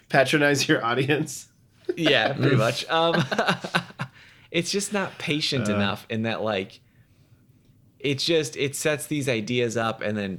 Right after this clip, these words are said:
Speaker 2: pays them off way too fast. Like, it, it couldn't even tease the New Eden thing for more than, like, fifteen minutes. Like, as soon as,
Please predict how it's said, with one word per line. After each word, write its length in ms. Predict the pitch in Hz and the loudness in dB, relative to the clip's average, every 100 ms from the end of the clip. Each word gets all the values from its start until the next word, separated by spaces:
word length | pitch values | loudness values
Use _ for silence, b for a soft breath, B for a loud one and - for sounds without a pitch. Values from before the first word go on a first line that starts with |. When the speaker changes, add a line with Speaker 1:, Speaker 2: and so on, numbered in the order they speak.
| - | -8
Speaker 2:
pays 280 | - 101 101 | -4 -4 -2
them 160 | 92 | -4
off 320 | 85 85 - | -4 -4 -6
way 180 | 82 82 | -6 -6
too 220 | - 95 | -4 -6
fast. 560 | 78 - 82 98 131 - b b b b b b _ - | -6 -6 -4 -4 -4 -10 b b b b b b _ -6
Like, 600 | 113 107 92 82 - - b b b b _ _ _ | -2 0 0 -2 -8 -16 b b b b _ _ _
it, 200 | 120 120 | 0 0
it 240 | 127 131 - | 0 -2 -2
couldn't 420 | - 175 170 175 | 2 2 2 0
even 320 | 151 139 135 | 0 0 0
tease 440 | - 131 127 117 | 0 0 2 2
the 80 | 107 | 0
New 240 | 107 107 95 | 0 0 0
Eden 360 | 92 92 87 | 0 -2 -2
thing 380 | - 82 76 - b b _ _ | -2 -2 -4 -10 b b _ _
for 200 | - 113 | -2 0
more 260 | 110 107 107 | 2 2 2
than, 180 | 104 | 0
like, 340 | 101 92 - - _ - | 0 -2 -4 -14 _ -20
fifteen 640 | - - 107 - 101 80 | -8 0 0 0 -6 -4
minutes. 420 | 71 58 - - b b b b b - | -6 -8 -12 -14 b b b b b -4
Like, 240 | 127 131 120 | 0 0 0
as 180 | 139 | 0
soon 260 | 131 160 165 | 0 0 0
as, 260 | 151 127 | 0 -4